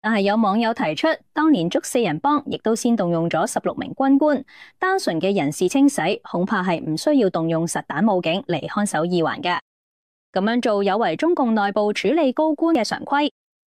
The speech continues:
嗰個呢一背後隱藏住中共二十一大之前嘅雙重危機。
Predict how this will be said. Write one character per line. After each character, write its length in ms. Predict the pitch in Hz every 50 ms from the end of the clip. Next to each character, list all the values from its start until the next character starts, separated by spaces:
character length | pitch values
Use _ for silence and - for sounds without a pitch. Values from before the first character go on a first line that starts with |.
| _ _ _ _ _ _ _ _ _
嗰 100 | - 311
個 140 | 370 370 320
呢 80 | 302 359
一 60 | 381
背 220 | - - 247 233
後 240 | 226 226 208 190 -
隱 200 | - - 190 262
藏 220 | 320 - - 165 160
住 180 | - 185 175
中 240 | 170 - 311 311 311
共 180 | 277 226 185 175
二 200 | 175 - 190 185
十 100 | - 180
一 120 | 220 269
大 200 | 285 - 190 165
之 140 | 165 - 285
前 220 | 277 - 165 -
嘅 160 | - 175 165 165
雙 260 | - - 247 247 254
重 160 | - - -
危 160 | 160 - - -
機。 220 | - 196 196 -